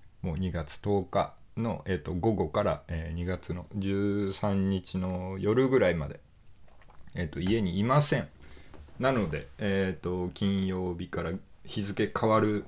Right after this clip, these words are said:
までかな。月曜日に、までまたぐ、えーと、作品に関しては、えー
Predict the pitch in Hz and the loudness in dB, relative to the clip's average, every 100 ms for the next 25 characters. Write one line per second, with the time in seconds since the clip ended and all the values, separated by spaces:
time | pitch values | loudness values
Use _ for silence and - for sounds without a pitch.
0 | - 104 95 90 85 76 - - - - | -2 2 2 0 -4 -6 -10 -18 -20 -20
1 | - - - - 101 101 - 113 107 107 | -18 -18 -16 -6 0 2 4 4 6 4
2 | 101 101 101 - - - - - 131 131 | 4 2 -2 -8 -20 -20 -20 -14 -10 -2
3 | 143 143 - - - - - - - 113 | -2 -2 -12 -20 -20 -20 -20 -20 -4 2
4 | 120 120 127 104 104 131 127 113 104 - | 4 6 4 6 4 4 4 4 0 -4
5 | - - - - - - - - - 101 | -14 -14 -12 -12 -12 -12 -12 -10 -4 -2
6 | 101 - 98 92 107 104 98 98 98 98 | -2 0 0 0 0 2 2 4 2 0
7 | - 120 113 113 - - 104 123 - - | -2 -2 -2 -2 -4 0 4 4 0 -4
8 | 95 92 92 | -4 -4 -4